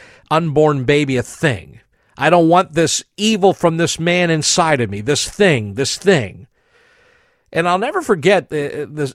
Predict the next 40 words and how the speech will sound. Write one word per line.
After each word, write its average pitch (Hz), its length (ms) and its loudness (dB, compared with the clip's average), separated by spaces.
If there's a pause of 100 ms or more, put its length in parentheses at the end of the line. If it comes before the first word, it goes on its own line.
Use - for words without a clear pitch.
the, 147 380 -6
one 160 260 -2
of 247 60 2
the 226 80 -2
characters 165 640 -4
on 131 120 -2
the 120 60 -6
program, 139 440 0
one 156 100 0
of 135 60 -4
the 127 80 -4
police 180 340 -2
officers, 123 480 -2
the 113 100 -10
sergeant 139 480 0
or 120 200 -6 (340)
person 143 300 -4
is 110 120 -6
in 113 120 -8
tra-, 175 400 -2
charge, 180 340 0
she, - 160 -8 (340)
she - 160 -10
said 226 300 0
to 196 80 4
her, 165 160 2
"You 156 160 -2
know, 175 260 0
well, 165 400 0 (460)
remember 175 640 2
that 139 380 0 (420)
half 202 420 -2
of 165 120 -2
this - 240 0
thing 101 540 -2 (640)
inside 165 520 0
of 120 140 -4
you 117 420 -2
is 135 400 -2 (240)
you. 135 640 -2